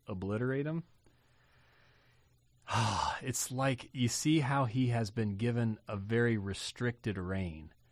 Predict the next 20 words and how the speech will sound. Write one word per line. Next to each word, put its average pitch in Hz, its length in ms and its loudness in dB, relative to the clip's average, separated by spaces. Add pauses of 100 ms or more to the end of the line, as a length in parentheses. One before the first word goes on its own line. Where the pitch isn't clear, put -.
(140)
He - 160 -2
stands 131 560 0
next 123 220 0
to - 100 -4
the 104 80 0
woman, 107 320 2
and 107 160 -4
he 98 80 -2
can't, 104 400 -4 (1160)
and 104 160 -2
he 101 80 -2
can't 113 460 -2
touch - 320 -6
her. 110 260 -14 (840)
And 123 220 4
then 151 280 6
he 139 180 4
gets 131 440 0
an 135 140 0
even 127 460 4